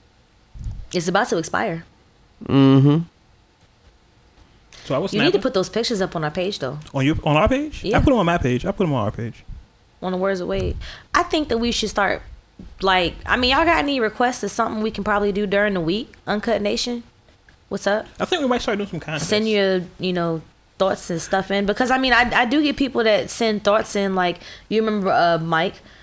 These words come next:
Speaker 1: Michael or whatever, and then, you know, he said we can go over a mixtape. We went over the mixtape, Faz mixtape, and broke it down, blah, blah. We don't ever get no inquiries from y'all. You
Speaker 3: No,
Speaker 1: know,
Speaker 3: 'cause we
Speaker 1: let
Speaker 3: mostly
Speaker 1: us
Speaker 3: get
Speaker 1: know what
Speaker 3: people
Speaker 1: y'all
Speaker 3: trying
Speaker 1: wanna
Speaker 3: to get
Speaker 1: talk
Speaker 3: put
Speaker 1: about.
Speaker 3: on. We mostly get people trying to get put on.
Speaker 2: Yeah.
Speaker 3: <laughs> It's not people
Speaker 1: Yeah,
Speaker 3: that,
Speaker 1: yeah.
Speaker 3: that wanna add to the show. They wanna add to themselves.
Speaker 2: Nah,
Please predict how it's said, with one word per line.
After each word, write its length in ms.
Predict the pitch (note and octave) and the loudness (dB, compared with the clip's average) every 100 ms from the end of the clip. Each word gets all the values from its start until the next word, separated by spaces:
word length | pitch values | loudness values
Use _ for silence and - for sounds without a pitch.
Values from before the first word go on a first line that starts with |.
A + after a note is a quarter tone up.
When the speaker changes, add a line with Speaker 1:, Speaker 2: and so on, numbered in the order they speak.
| - - | -20 -4
Speaker 1:
Michael 460 | E3 E3 F3 F#3+ G#3 | -2 0 -2 -4 -4
or 160 | F3+ | -2
whatever, 380 | F3 F3 E3+ E3+ | 0 0 0 0
and 240 | C#3+ D#3+ D#3+ | -2 -2 0
then, 200 | D#3 D#3 | 0 0
you 60 | |
know, 140 | D#3 D#3 | 0 0
he 160 | E3 | -2
said 180 | - E3 | -2 -2
we 160 | D3+ D#3 | 0 -2
can 140 | D#3 | -4
go 180 | D3+ D#3 | 0 0
over 240 | D3 D3+ | 0 0
a 300 | B2 C#3+ C#3+ | 0 0 0
mixtape. 400 | D3 D#3 - D#3+ | -2 -4 -2 -2
We 80 | D3+ | -2
went 180 | D#3 D3+ | -2 0
over 140 | D3+ | -2
the 80 | D3 | -2
mixtape, 460 | D3 D3 - D3+ - | -2 -4 -2 -4 -2
Faz 220 | C#3 C#3+ | -2 -2
mixtape, 400 | D3 D3+ D3+ C#3+ - - - - | -4 -4 -2 -4 -6 -18 -16 -8
and 160 | C3+ | -4
broke 180 | D3 D3 | -2 -2
it 60 | D3 | -2
down, 220 | C#3+ C3+ | 0 0
blah, 180 | C#3+ C#3+ | 0 0
blah. 180 | D3 C#3+ - - | 0 -2 -6 -2
We 80 | |
don't 160 | D4+ E4+ | 2 4
ever 160 | E4+ D4+ | 2 2
get 140 | E4 | 0
no 100 | D#4 | 0
inquiries 460 | D4 E4+ B3 G#3 - | -2 -2 -2 -2 -2
from 120 | F3 | -2
y'all. 280 | C#3+ B2 C#3+ - - | -2 -2 -6 -14 -10
You 60 | G3 | -2
Speaker 3:
No, 100 | G#3+ | 2
Speaker 1:
know, 40 | G#3 | 2
Speaker 3:
'cause 100 | F#3 | 2
we 100 | A3+ | 0
Speaker 1:
let 40 | A3 A3 | 6 6
Speaker 3:
mostly 40 | B3 | 6
Speaker 1:
us 40 | - | 2
Speaker 3:
get 60 | |
Speaker 1:
know 80 | B3+ | 2
what 100 | C4 | 0
Speaker 3:
people 80 | C4+ | 2
Speaker 1:
y'all 60 | B3+ | 2
Speaker 3:
trying 100 | F#3 | 0
Speaker 1:
wanna 40 | |
Speaker 3:
to 20 | F#3 | 0
get 40 | |
Speaker 1:
talk 60 | D#4 | 0
Speaker 3:
put 100 | F#3+ | 2
Speaker 1:
about. 160 | G3 B2+ | 0 -2
Speaker 3:
on. 100 | A#2+ | -4
We 80 | D#3+ | 0
mostly 280 | D#3+ E3+ D3+ | 2 2 0
get 20 | |
people 140 | E3 D#3+ | 0 2
trying 180 | D3+ | 0
to 60 | C#3+ | -2
get 100 | C3 | -4
put 120 | F3 | -4
on. 200 | F3 B2 - - | -4 -6 -10 -2
Speaker 2:
Yeah. 260 | F#3+ F3+ B2 | 6 8 8
Speaker 3:
<laughs> 20 | |
It's 280 | E3+ G#3 D#3+ | 6 4 4
not 180 | F#3+ F3 | 4 4
people 180 | A#3+ C#4+ | 4 6
Speaker 1:
Yeah, 120 | D4+ | 6
Speaker 3:
that, 120 | - | 10
Speaker 1:
yeah. 200 | F4+ C4+ | 12 12
Speaker 3:
that 120 | F3 | 12
wanna 140 | F4+ D#3 | 10 10
add 300 | F3 F3+ F3 | 8 4 2
to 80 | |
the 80 | E3 | 0
show. 260 | - G3+ F3 | 2 4 4
They 60 | |
wanna 160 | F3 E3+ | 4 4
add 180 | C3+ D#3 | 2 2
to 40 | F3 | -2
themselves. 680 | C#3+ C#3+ F#3+ F3 G#2+ - | -2 8 10 10 8 0
Speaker 2:
Nah, 60 | - | -2